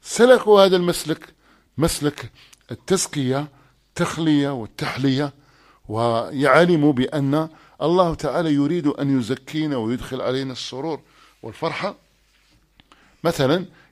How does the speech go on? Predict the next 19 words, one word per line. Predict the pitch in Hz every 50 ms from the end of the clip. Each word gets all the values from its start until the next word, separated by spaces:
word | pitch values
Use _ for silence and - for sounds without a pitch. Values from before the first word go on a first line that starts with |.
| -
يقول | - 147 - 185 170
الله | 156 147 139 127
تعالى: | - 135 113 131 127
"قل | 117 - - 202 196
للمؤمنين | 175 156 156 160 147 151 143 151 165 160 147
يغضوا | 135 131 127 113 139 170 160 135 123 120 131 127 120
من | 117 123 135 135 - -
أبصارهم | 135 127 123 - - 160 160 170 170 175 180 202 - - _
ويحفظوا | - 117 117 107 - - - 113 107 110 107
فروجهم، | - - - 92 90 87 - 76 - - _ _ _ _ _ _ _ - - - - _ - _ _ _ _ _ _ _ _ _ _ _ _ _ _ _ _ _ _ _ _ -
ذلك"، | 101 113 135 156 170 180 196 - - 196
ماذا؟ | 180 165 165 170 170 202 175 - - _ _ _ _ _ _ _ _ _ _ _ _ _ _ _ _ _ _ _ _ _ -
"أزكى | 151 170 185 175 147 - - - 170 160 151
لهم"، | 143 139 131 135
هي | 160 180
التزكية، | 175 - 160 135 - - 113 107 - - _ - - _ _ _ _ _ _ _ _ _ _ _ -
"ذلك | 147 160 165 165 147 - 185 202 - - - _ _ -
أزكى | 147 127 - - 139 135 120
لهم". | 107 87 -